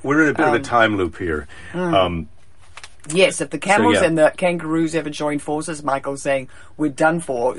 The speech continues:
Speaker 1: Oh.
Speaker 2: Once they learn how to swim and come to America,
Speaker 1: If
Speaker 2: yes.
Speaker 1: these animals start talking to each other instead of Doctor
Speaker 2: Oh.
Speaker 1: Dolittle, we're gonna really have a
Speaker 2: Mm.
Speaker 1: problem. But they were released, uh, in the eighteen hundred, or eighteen hundreds, early nineteen hundreds,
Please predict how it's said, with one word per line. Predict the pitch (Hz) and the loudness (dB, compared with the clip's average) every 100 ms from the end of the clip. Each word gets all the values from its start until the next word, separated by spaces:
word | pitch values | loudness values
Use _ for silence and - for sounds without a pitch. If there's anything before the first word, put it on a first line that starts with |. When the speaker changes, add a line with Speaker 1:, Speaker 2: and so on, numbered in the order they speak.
| 160 | 4
Speaker 1:
Oh. | 113 98 | 6 8
Speaker 2:
Once | 226 226 | 6 4
they | 202 180 170 | 2 4 4
learn | 170 170 | 2 2
how | 160 | 0
to | 190 | 0
swim | - 175 175 196 | -2 2 2 2
and | 156 | -2
come | 165 160 | -2 -2
to | 156 | 0
America, | 156 156 156 185 208 | 2 4 4 0 -2
Speaker 1:
If | 117 | -2
Speaker 2:
yes. | 160 | 2
Speaker 1:
these | 151 123 | 2 4
animals | 113 113 95 85 | 2 2 0 -2
start | 104 85 | -2 -2
talking | - 92 90 85 | 2 0 0 -6
to | 85 | -4
each | 85 82 | -4 -2
other | 95 95 80 73 | 0 2 0 -4
instead | 76 - 85 | -8 -4 -4
of | 76 | -2
Doctor | 90 82 80 | -2 -2 -2
Speaker 2:
Oh. | 80 92 | -2 -2
Speaker 1:
Dolittle, | 80 76 73 73 | -2 -4 -6 -8
we're | 82 82 | -6 -6
gonna | 80 | -4
really | 78 90 85 | -4 -2 -4
have | 78 80 | -4 -4
a | |
Speaker 2:
Mm. | 220 101 | -4 -2
Speaker 1:
problem. | 90 73 71 - - - | -2 -4 -8 -14 -18 -6
But | - | -2
they | 135 | 0
were | 127 | 2
released, | 123 127 170 180 - - | 2 4 2 0 -10 -2
uh, | 117 | -2
in | 107 113 | 0 0
the | 113 113 | 0 0
eighteen | 117 120 104 | -2 -4 -2
hundred, | 123 123 104 | -4 -4 -2
or | 107 | -2
eighteen | 110 113 117 110 | -2 -4 -2 0
hundreds, | 110 107 | 0 0
early | 107 101 | -2 -2
nineteen | 98 101 104 | -4 -4 -4
hundreds, | 98 113 90 82 | -4 -2 -4 -6